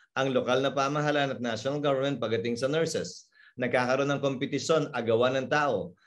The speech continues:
between D S W D and our, um, social, uh, for, for our social workers sa Provincial Social Welfare and Development Office.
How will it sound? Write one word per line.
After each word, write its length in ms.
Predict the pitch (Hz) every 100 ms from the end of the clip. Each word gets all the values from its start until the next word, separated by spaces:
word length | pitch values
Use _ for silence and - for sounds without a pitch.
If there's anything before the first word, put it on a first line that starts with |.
| _
between 480 | 117 117 135 131 123
D 160 | 135 143
S 80 | 143
W 300 | 139 160 175
D 240 | 156 151
and 80 | 123
our, 420 | 113 117 120 123 123
um, 480 | 123 123 120 120 117
social, 540 | - 127 123 127 127
uh, 400 | 127 123 123 120 -
for, 160 | 123 117
for 80 | 117
our 160 | 127 123
social 400 | 123 131 117 123
workers 480 | 151 156 131 123 113
sa 80 |
Provincial 480 | 95 101 117 120 123
Social 400 | 117 123 117 123
Welfare 320 | 123 120 123
and 80 | 123
Development 400 | 117 120 127 123
Office. 480 | 147 127 104 -